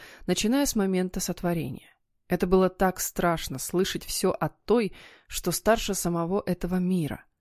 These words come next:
Но у Асшары не было ни сил, ни желания осознавать факт того,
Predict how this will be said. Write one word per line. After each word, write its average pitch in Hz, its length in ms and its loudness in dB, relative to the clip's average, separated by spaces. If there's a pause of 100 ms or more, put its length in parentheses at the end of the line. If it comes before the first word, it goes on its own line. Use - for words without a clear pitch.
(180)
Но 202 380 6
у 220 100 6
Асшары 226 480 4
не 220 180 4
было 202 240 6
ни 185 180 4
сил, 254 360 2
ни 170 140 4
желания 185 680 4
осознавать 165 640 0
факт - 540 0
того, 165 400 2